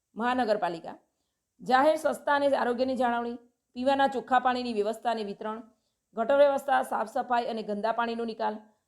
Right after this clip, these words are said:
રસ્તાઓ બનાવવા અને જાળવણી કરવી, રસ્તા પર લાઇટની વ્યવસ્થા કરવી, પ્રાથમિક શિક્ષણની વ્યવસ્થા કરવી, પુસ્તકાલય, ક્રીડાંગણો અને બાગ બગીચા બનાવવા, જન્મ, મરણ અને લગ્નની નોંધણી કરવી.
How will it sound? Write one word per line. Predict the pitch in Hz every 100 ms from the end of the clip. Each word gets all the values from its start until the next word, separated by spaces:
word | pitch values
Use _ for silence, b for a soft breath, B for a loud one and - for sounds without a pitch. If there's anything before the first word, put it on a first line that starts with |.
| _
રસ્તાઓ | 220 240 285 285
બનાવવા | 294 294 285 277
અને | 269
જાળવણી | 233 208 233 247
કરવી, | 247 226 226
રસ્તા | 220 214 220 240
પર | 247
લાઇટની | 220 214 214
વ્યવસ્થા | 202 180 202 214
કરવી, | 208 202 202 - _ _ _ _
પ્રાથમિક | 240 247 247 269
શિક્ષણની | 254 - 240 247
વ્યવસ્થા | 247 233 226 214
કરવી, | 208 196 208 _ _ _ -
પુસ્તકાલય, | 240 - 294 294 269 277
ક્રીડાંગણો | 240 220 247 254 254
અને | 247 233
બાગ | 214 214
બગીચા | 233 226 220 220
બનાવવા, | 208 202 190 185
જન્મ, | 180 220 247 277
મરણ | 269 247
અને | 240 226
લગ્નની | 190 175 202 226
નોંધણી | 185 165 160
કરવી. | -